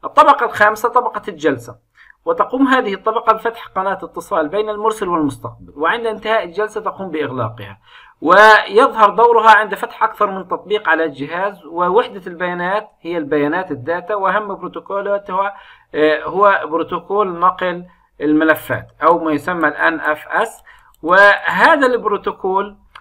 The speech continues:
يسمح بمشاركة الملفات بين الخوادم وأجهزة سطح المكتب، أجهزة الكمبيوتر محمول، أجهزة أخرى. ويستخدم ال إن إف إس ب-، يمكن لتخزين معلومات، عرضها، تحديثها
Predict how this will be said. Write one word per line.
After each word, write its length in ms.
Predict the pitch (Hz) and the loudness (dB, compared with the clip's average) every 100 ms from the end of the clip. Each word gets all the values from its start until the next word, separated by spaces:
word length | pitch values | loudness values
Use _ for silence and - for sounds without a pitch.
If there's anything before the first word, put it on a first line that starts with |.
| - | 0
يسمح 420 | 180 285 254 190 | 4 4 2 -6
بمشاركة 600 | 190 202 190 247 202 - 180 | -6 -10 -2 0 0 -2 -10
الملفات 640 | 190 196 202 - 226 202 | -6 -4 -4 -2 -4 -2
بين 160 | 202 | -4
الخوادم 640 | 190 180 165 170 190 196 202 | -4 -6 -2 0 0 0 -2
وأجهزة 360 | 190 190 175 - | -4 -4 -8 -10
سطح 280 | - 190 - | -10 -8 -6
المكتب، 460 | 139 143 - 156 | -4 -4 -6 -10
أجهزة 360 | 170 160 151 139 | -10 -10 -10 -10
الكمبيوتر 640 | 139 - 131 165 202 180 | -12 -10 -6 -4 -4 -4
محمول، 420 | 160 127 170 196 151 | -6 -8 -8 -8 -6
أجهزة 440 | 139 131 135 190 | -8 -8 -10 -12
أخرى. 320 | 202 190 190 - - - - | -10 -6 -6 -6 -18 -20 -6
ويستخدم 1300 | 151 185 208 202 190 - 175 180 - 294 - 214 202 | 4 6 6 4 -8 -12 -8 -8 2 2 2 0 -2
ال 180 | 202 214 | -2 0
إن 120 | 214 | 0
إف 320 | 202 196 196 | 2 -4 -4
إس 340 | - 240 240 208 | -2 -2 -4 -14
ب-، 200 | 180 175 | -14 -14
يمكن 580 | 185 190 226 233 196 190 | -14 -10 -10 -10 -12 -6
لتخزين 580 | 196 170 170 - 202 | -6 -4 -8 -6 -8
معلومات، 560 | 180 143 143 156 202 208 | -4 -2 -2 2 0 2
عرضها، 520 | 151 190 180 185 190 | 4 2 2 -4 -4
تحديثها 680 | 180 - 156 208 202 196 202 | -4 -6 -8 -12 -8 -4 -4